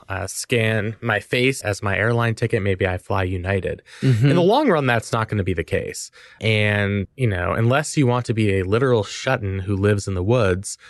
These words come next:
Speaker 1: your biometric data is going to get exposed. It's
Speaker 2: Hmm.
Speaker 1: part of your daily life. Um, they're gonna read your license plate.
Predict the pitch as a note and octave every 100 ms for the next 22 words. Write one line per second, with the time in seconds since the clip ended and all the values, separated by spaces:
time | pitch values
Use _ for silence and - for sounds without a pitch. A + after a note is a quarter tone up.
0 | - - D3 B2 A#2 A2+ G#2 G2+ - F#2
1 | G2+ G2+ F#2 F#2+ F#2 F#2 G2+ G#2 G#2+ A2
2 | G2+ F2+ - - E2 E2 - - - -
3 | F#2+ C#3 G2+ G#2+ A2+ A2+ G#2+ G#2 G2+ G2
4 | F#2 G2+ E3+ - - - - - - G2+
5 | F#2 F#2+ F#2 G2 G#2+ C#3+ E3+ E3+ A#2+ B2
6 | - A#2+ - B2 C#3 -